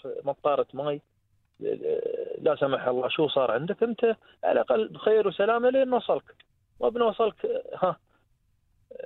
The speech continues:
ريل في الدنيا وريل في الآخرة، ما يصير.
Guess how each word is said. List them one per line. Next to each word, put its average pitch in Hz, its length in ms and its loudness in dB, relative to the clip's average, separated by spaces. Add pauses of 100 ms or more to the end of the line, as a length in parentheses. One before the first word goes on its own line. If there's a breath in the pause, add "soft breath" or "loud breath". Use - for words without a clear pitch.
(440)
ريل 180 240 2
في 156 60 0
الدنيا 180 340 2
وريل 170 360 0
في 151 320 0
الآخرة، 156 400 0 (120)
ما 247 100 2
يصير. 185 300 -4